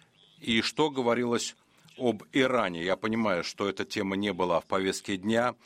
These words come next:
но был ли какой-то диалог на эту тему? Спасибо. Мы обсудили Иран, мы обсудили ситуацию в Персидском заливе, мы говорили о важности,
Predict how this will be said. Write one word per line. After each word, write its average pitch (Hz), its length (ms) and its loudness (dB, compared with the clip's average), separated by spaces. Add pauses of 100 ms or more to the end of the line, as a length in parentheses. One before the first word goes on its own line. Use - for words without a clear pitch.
(200)
но 110 240 0
был 120 220 2
ли 104 100 4
какой-то 98 580 0
диалог 104 580 0
на 87 120 -2
эту - 160 -6
тему? 73 380 -6
Спасибо. 82 580 -2 (800)
Мы 127 260 2
обсудили 127 800 0
Иран, 113 580 0 (720)
мы 104 200 0
обсудили 101 640 0
ситуацию 101 680 0
в - 40 -10
Персидском 104 560 -4
заливе, 120 600 -2 (760)
мы 104 200 -2
говорили 101 500 2
о 107 320 4
важности, 90 840 0